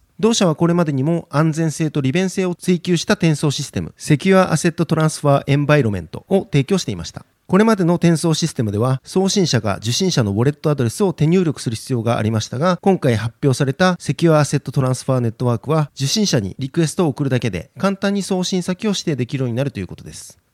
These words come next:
Fireblocks社によれば、五十五以上の機関と二十六の暗号資産取引所がすでにこのセキュアアセットトランスファーネットワークを利用しており、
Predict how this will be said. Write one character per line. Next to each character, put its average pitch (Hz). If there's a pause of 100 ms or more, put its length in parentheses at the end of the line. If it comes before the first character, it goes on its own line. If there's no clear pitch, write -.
(120)
Fireblocks 214
社 165
に 131
よ 127
れ 120
ば、 147
五 151
十 196
五 208
以 214
上 175
の 113
機 -
関 123
と 151
二 208
十 175
六 131
の 131
暗 147
号 147
資 -
産 107
取 110
引 117
所 113
が 147
す -
で 175
に 101
こ 139
の 139
セ -
キ 151
ュ 156
ア 151
ア 127
セ 147
ッ -
ト -
ト 139
ラ 131
ン 127
ス -
フ 139
ァ 127
ー -
ネ 127
ッ -
ト -
ワ 131
ー -
ク 208
を 180
利 120
用 117
し -
て 123
お 98
り、 85